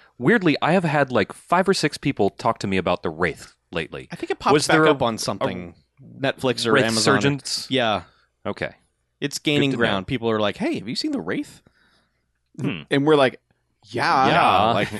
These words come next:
Speaker 2: like,
Speaker 3: We,
Speaker 2: <laughs> yeah,
Speaker 3: I love
Speaker 2: like
Speaker 3: when we can just hipster the fuck out on people.
Speaker 2: Yeah.
Speaker 3: Like, "Yeah, we reviewed
Speaker 2: Yeah.
Speaker 3: that back in, like, two thousand nine."
Speaker 2: Yeah, that episode's so
Speaker 3: Yeah.
Speaker 2: old you can't find it anymore. <laughs>
Speaker 3: Yeah.
Speaker 2: That's how old it is. Um, but yeah, uh, so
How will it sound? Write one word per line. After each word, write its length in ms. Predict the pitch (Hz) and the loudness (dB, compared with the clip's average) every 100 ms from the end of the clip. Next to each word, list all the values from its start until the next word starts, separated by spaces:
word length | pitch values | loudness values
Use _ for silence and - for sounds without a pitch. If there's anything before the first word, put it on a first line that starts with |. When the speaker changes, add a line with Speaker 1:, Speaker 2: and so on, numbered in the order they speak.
| 120 - - - | -10 -10 -8 -2
Speaker 2:
like, 160 | 214 240 | 0 0
Speaker 3:
We, 100 | 220 | -2
Speaker 2:
<laughs> 20 | |
yeah, 360 | 165 196 156 226 | -2 -2 -2 2
Speaker 3:
I 100 | 240 | 2
love 200 | 220 262 | 4 6
Speaker 2:
like 80 | 254 | 6
Speaker 3:
when 80 | 220 | 6
we 100 | 220 | 4
can 180 | 208 | 2
just 200 | 180 175 - | 2 0 -2
hipster 580 | 160 - 170 - 190 | -6 -2 -2 2 2
the 80 | 143 | 2
fuck 380 | - - 147 135 | -2 0 0 2
out 220 | 127 131 | 2 2
on 100 | 147 | 0
people. 160 | 151 180 | 0 0
Speaker 2:
Yeah. 180 | 175 - - | 0 -4 -2
Speaker 3:
Like, 180 | 165 127 - | -2 -2 -8
"Yeah, 260 | 165 226 180 | 2 4 6
we 140 | 160 233 | 6 6
reviewed 180 | 196 180 | 6 6
Speaker 2:
Yeah. 40 | 170 | 6
Speaker 3:
that 140 | 180 | 6
back 180 | 175 156 | 4 2
in, 80 | 165 | 2
like, 140 | 147 | 0
two 140 | - 156 | 0 0
thousand 380 | 147 135 120 110 | 2 2 0 -2
nine." 520 | 117 123 131 135 139 - | 0 2 2 0 -4 -4
Speaker 2:
Yeah, 220 | 139 120 - - | -4 -4 -6 -2
that 120 | 139 | -2
episode's 380 | 147 - 151 151 | 2 2 2 4
so 60 | |
Speaker 3:
Yeah. 140 | 165 143 | 6 6
Speaker 2:
old 120 | 143 | 4
you 40 | |
can't 220 | 123 139 - | -2 -4 -6
find 320 | - 117 147 | -4 -2 0
it 140 | 135 | 0
anymore. 460 | 107 110 98 90 - - | -2 -4 -6 -4 -4 -4
<laughs> 120 | - | -6
Speaker 3:
Yeah. 160 | 127 113 - - _ - - | -4 -4 -6 -14 _ -20 -8
Speaker 2:
That's 180 | - 104 | -6 -4
how 80 | 123 | -2
old 260 | 87 95 95 | -2 -2 -4
it 100 | 85 | -8
is. 260 | 71 - - - - - - - | -14 -18 -20 -20 -20 -20 -20 -6
Um, 480 | 95 98 104 98 95 _ _ - | 0 2 0 -2 -8 _ _ -2
but 100 | 240 | 0
yeah, 140 | 240 - _ - | 0 -2 _ -2
uh, 300 | 127 123 113 | 0 0 -2
so 260 | - 139 | -2 -2